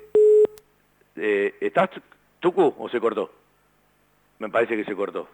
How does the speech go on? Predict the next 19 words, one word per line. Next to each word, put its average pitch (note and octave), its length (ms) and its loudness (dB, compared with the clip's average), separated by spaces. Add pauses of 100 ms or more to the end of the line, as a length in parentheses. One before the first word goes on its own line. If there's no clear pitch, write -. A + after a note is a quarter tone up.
Bueno, G2 340 -6
eh, G2 440 -6
iba F3 180 0
a - 20 2
hablar F3+ 220 2
de D#3+ 60 2
lo C#3 80 2
que C#3+ 80 0
hace C3+ 120 -6
un C3+ 100 -6
rato C#3+ 180 0
hablaba B2+ 240 2
en A#2 60 -4
el A2+ 100 -4
programa. G2+ 380 -6
Vamos A2+ 160 -8
a G#2+ 40 -8
tratar A2 260 -4
de, G2+ 220 -2